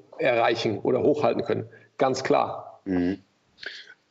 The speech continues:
Speaker 2: Ich würd's noch mal kurz erklären jetzt an, anhand von diesem Beispiel.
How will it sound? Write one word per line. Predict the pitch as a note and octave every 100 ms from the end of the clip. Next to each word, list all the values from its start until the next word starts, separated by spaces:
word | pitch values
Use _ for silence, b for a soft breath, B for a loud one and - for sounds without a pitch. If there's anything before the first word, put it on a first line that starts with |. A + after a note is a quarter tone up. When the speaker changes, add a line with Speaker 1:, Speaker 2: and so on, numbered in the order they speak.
| _ _ _ _ _
Speaker 2:
Ich | A2 - - -
würd's | A2 C#3 -
noch |
mal | B2+
kurz | B2 C3+ C3+
erklären | G#2+ A#2+ C3
jetzt | C3 A#2
an, | G#2 G#2
anhand | - G#2 A#2+ B2
von | A#2+
diesem | G#2+ G2+
Beispiel. | G2+ A2 B2 G#2 F#2